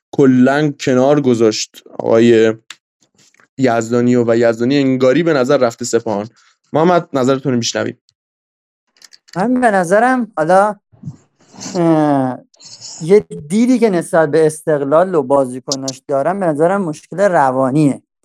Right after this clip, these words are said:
Speaker 2: یعنی اصلاً به صورت روانشناسی باید روش کار بشه. بازیکن‌ها اون تمرکز لازم رو ندارن تو زمین.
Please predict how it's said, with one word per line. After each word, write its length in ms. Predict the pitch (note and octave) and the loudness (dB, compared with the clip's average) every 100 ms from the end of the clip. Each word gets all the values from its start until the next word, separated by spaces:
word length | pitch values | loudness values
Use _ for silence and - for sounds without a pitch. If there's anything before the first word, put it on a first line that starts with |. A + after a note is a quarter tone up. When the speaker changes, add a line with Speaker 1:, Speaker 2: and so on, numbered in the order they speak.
| _ _ _ D#3 | _ _ _ -2
Speaker 2:
یعنی 580 | D#3 D#3 E3 F#3 F#3+ | 0 2 0 2 0
اصلاً 500 | F#3 D#3+ F3+ F#3 F#3+ - _ _ _ | 0 -2 0 -2 -4 -12 _ _ _
به 60 | D3 | -8
صورت 180 | F3 F#3 | -4 0
روانشناسی 720 | E3 D3+ D3 D#3 C#3+ C#3 G#3+ | 0 0 -4 -4 -6 -4 -2
باید 240 | G3+ D#3 | 0 -2
روش 160 | C#3 - | -8 -4
کار 260 | D3 C#3 | -2 0
بشه. 340 | C3 B2+ C#3+ C3+ | -2 -8 -8 -2
بازیکن‌ها 460 | C#3 C3+ C3 E3+ | 0 -2 -2 -2
اون 100 | F#3 | -2
تمرکز 480 | - D3+ C#3 D3 C#3 | -2 -2 -2 -4 -6
لازم 580 | C#3 C3 C#3 C#3 F3 F#3 | -4 0 0 0 -6 -4
رو 240 | F#3+ F#3 | -6 -2
ندارن 460 | F3+ F#3 D3+ C3 B2 | -2 0 0 -2 -6
تو 120 | C3+ | -10
زمین. 320 | A#2+ A#2+ A#2 | -6 -6 -8